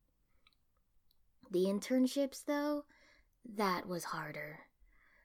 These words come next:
My rough idea was to divide the graduating year into four and then rotate them through the four departments for three months each. The internal training for each department wasn't really the issue.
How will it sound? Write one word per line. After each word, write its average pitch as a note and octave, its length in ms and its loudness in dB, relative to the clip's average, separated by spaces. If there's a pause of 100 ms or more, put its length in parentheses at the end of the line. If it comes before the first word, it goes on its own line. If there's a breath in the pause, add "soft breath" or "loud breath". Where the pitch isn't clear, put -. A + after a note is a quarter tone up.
(160 soft breath)
My B3 280 10
rough C#4+ 300 8
idea A#3 320 6
was G#3 200 0
to - 120 -8
divide F#3 520 2
the E3+ 60 -2
graduating G#3 720 0
year A3+ 300 2
into F#3+ 240 -4
four E3+ 480 2
and D#3+ 180 -6
then D#3+ 220 -6 (360 loud breath)
rotate A3+ 520 8
them F3 220 -2
through F3 160 0
the E3+ 80 0
four F#3 280 4
departments E3+ 540 -2
for - 160 -8
three F3 280 -2
months D#3 360 -6
each. - 420 -8 (500 soft breath)
The C4+ 120 6
internal F4 340 4
training G#3+ 320 0
for - 160 -6
each G#3+ 220 0
department F3+ 460 0
wasn't F#3+ 280 2
really E3 220 -2
the F3 200 -2
issue. D#3 440 0